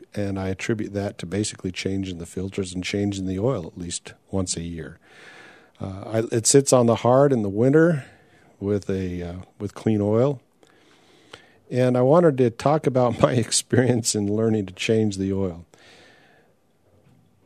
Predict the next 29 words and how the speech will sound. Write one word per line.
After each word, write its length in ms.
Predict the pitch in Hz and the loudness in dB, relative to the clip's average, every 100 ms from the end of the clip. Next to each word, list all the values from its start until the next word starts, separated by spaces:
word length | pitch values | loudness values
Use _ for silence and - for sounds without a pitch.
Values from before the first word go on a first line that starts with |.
| _ | _
I 80 | - | -4
have 200 | 120 196 | 0 4
a 60 | 240 | 4
small 380 | - 175 170 160 | 2 0 2 4
boat, 260 | 147 113 - | 6 6 4
so 140 | 113 | 0
I 80 | 123 | 2
don't 220 | 190 202 | 2 4
have 140 | 175 | 2
a 60 | 160 | 2
lot 300 | 123 131 143 | 2 2 2
of 120 | 131 | 2
space 560 | - - 120 120 120 - | 0 -2 2 2 2 -2
to 180 | - 101 | -4 -4
store 580 | - - 120 120 120 113 | -4 0 2 4 4 0
big 460 | 98 120 120 110 | 0 2 2 0
oil 340 | - 113 110 101 | -2 0 0 -2
change 500 | - 110 107 104 95 | -4 -2 0 -2 -4
equipment. 600 | - 104 101 80 - - | -4 -4 -4 -8 -16 -12
There's 180 | 101 92 | -10 -10
a 60 | |
couple 340 | - 135 131 110 | -2 -2 0 -2
big 500 | 92 - 127 117 - | -2 4 6 4 -2
tanks 500 | - 104 104 95 - | -2 -2 -2 -4 -6
that 100 | 98 | -6
you 180 | 101 | -6
can 300 | 104 107 101 | -6 -4 -6
buy 540 | 87 98 98 98 101 98 | -4 -4 -4 -2 -4 -6
that, 240 | 90 78 | -10 -14